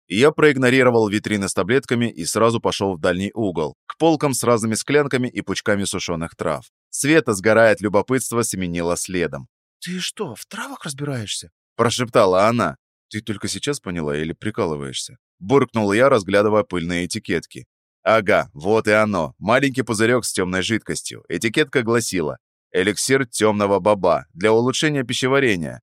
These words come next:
Я взял его в руки. Надо же, соевый соус здесь продают как микстуру от живота. Забавно. Рядом в корзинке лежали скрюченные корешки.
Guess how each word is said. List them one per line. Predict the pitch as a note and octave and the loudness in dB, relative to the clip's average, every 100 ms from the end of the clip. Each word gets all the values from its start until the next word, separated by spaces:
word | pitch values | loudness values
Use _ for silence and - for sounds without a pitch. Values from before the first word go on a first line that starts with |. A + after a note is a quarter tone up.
| _ - | _ -2
Я | G2 A2+ | 4 4
взял | G#2+ C#3+ D3 | 6 4 6
его | C3+ | 4
в | B2+ | 2
руки. | A#2 F#2+ - D2 | 0 -2 -4 -2
Надо | G#2 C3 A2 | 0 2 0
же, | F2+ | -2
соевый | - C3 B2+ A#2+ | -2 0 2 0
соус | C#3 C#3 A#2+ | 2 2 2
здесь | A2 B2+ | 0 -2
продают | G#2 G#2 A#2 A#2 | 0 2 2 2
как | A2+ | -2
микстуру | A2 G#2+ - A#2 A2 | -2 -6 -2 2 2
от | G2+ | 2
живота. | A2 A2+ - E2+ D#2 | 2 2 2 0 0
Забавно. | G#2 D3+ A#2 A2 G2+ G2 F2+ _ _ _ | 0 0 2 2 2 0 -4 _ _ _
Рядом | F#2 B2 A2+ G2 | 2 4 4 2
в | |
корзинке | - F#2 F#2+ C#3+ A2 E2 | 0 -2 0 -2 0 0
лежали | G#2 C#3+ E3+ | 2 4 4
скрюченные | D3 D3 D#3 D3 C#3+ C3 | 2 2 2 2 2 2
корешки. | A#2+ A#2 A#2 - D2 | 2 0 0 -4 -8